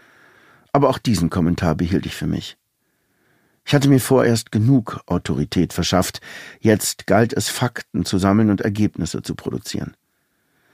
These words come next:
Ich holte mein Notizbuch aus der Innentasche meiner Jeansjacke und vermerkte für das Protokoll Datum, Ankunftszeit, Witterung und Adresse des Schauplatzes.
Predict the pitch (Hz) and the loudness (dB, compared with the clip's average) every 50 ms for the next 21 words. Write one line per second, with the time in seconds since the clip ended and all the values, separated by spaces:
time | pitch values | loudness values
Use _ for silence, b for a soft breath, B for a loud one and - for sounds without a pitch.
0 | _ _ _ _ _ _ _ _ - - 147 135 139 139 135 131 127 117 - - | _ _ _ _ _ _ _ _ 2 4 4 6 6 6 6 6 6 4 2 0
1 | 160 151 - - - - 156 139 - - 123 113 - - - 127 143 147 147 139 | 0 0 -2 -8 -6 -4 -4 -2 0 -2 -2 0 0 0 2 4 4 2 2 0
2 | - - 143 139 - 139 147 135 117 113 110 104 110 117 131 143 - - 139 127 | 0 -2 -2 -2 0 -2 0 0 2 2 2 0 0 0 0 0 0 0 0 0
3 | 131 - 104 110 110 - 110 104 104 104 110 117 113 - - - 127 113 - 107 | 0 -2 -2 -4 -2 0 0 2 4 4 4 2 0 -4 -10 -8 -8 -2 0 0
4 | 101 95 - - - 82 - 92 - - 110 117 127 123 117 B B B B B | 0 0 -2 -4 -6 -2 -2 -2 0 2 4 4 6 4 2 B B B B B
5 | B B B - 104 110 113 - - 113 113 113 113 117 - - 117 117 110 98 | B B B 4 4 4 4 4 2 2 4 4 2 2 0 2 2 2 2 2
6 | - - - 123 123 123 - - - _ - - - - - - - 135 127 127 | -2 -2 0 0 0 0 -2 -6 -14 _ -16 -16 -16 -14 -10 -2 2 4 4 4
7 | 120 127 107 127 123 - 123 113 117 117 117 120 117 - 78 107 101 95 117 113 | 2 2 0 0 2 2 2 4 4 4 4 4 4 2 2 0 2 2 2 2
8 | - - 76 73 73 - - 73 62 57 - 78 58 50 - - - - - | 2 2 0 0 -2 -2 -2 -4 -4 -4 -4 -6 -8 -8 -8 -12 -12 -12 -12